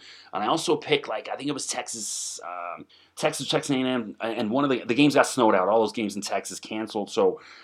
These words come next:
I was only one of one on my bets last week, so I'm now eleven of my last sixteen. And stay tuned to the end of this podcast. I'm gonna give another game. Toledo, eighty-seven seventy-five over Miami this week. They're now eighteen and six, best team in the mac.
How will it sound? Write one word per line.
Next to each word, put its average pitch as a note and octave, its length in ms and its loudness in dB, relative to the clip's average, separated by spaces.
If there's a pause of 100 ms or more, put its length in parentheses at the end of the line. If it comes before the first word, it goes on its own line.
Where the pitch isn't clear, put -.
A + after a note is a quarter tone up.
(160)
I G#2 80 6
was A2 160 0
only A2 160 4
one G#2 220 2
of F#2+ 120 0
one G#2 200 4
on C#3 100 2
my C3 140 2
bets C3 320 2
last B2+ 260 0
week, B2 180 0
so A2 160 0
I'm G2+ 220 2
now G#2+ 300 2
eleven A2+ 360 2
of A#2+ 120 0
my A2+ 160 0
last A2 340 -2
sixteen. A2+ 640 0 (240)
And F#2 160 -6
stay G#2+ 220 -2
tuned G2+ 280 -4
to G#2+ 60 -2
the G2 140 -4
end G#2 100 -2
of G2+ 80 -2
this G2 140 -10
podcast. F#2+ 520 -4
I'm F#2+ 100 -8
gonna F#2 120 -6
give F#2 160 -6
another F#2 240 -6
game. A2 320 -2 (480)
Toledo, D#3 800 10
eighty-seven D#3 560 6
seventy-five D3 680 4
over B2+ 220 2
Miami B2+ 380 4
this C#3 180 0
week. C#3+ 200 4
They're A#2+ 120 0
now A#2 240 2
eighteen B2+ 340 -2
and G#2 120 -4
six, C3+ 320 -4
best G#2 280 -4
team A2+ 160 -2
in G#2 60 0
the F#2+ 80 -4
mac. D#3 400 2